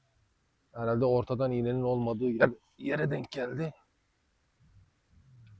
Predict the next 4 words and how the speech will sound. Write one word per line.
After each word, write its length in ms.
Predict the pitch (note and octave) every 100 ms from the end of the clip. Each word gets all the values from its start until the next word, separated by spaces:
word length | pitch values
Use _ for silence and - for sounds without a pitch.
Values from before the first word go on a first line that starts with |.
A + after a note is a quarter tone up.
| - _ _ _ _ _ _ _ _ _ _ _ _ _ _ _ G#2 C#3 - - A#2
Evet, 240 | B2 A2+
bizim 220 | A#2+ A2 A#2+
gopezimiz 520 | A2 A#2+ G2+ A2 G#2+
de... 120 | A2+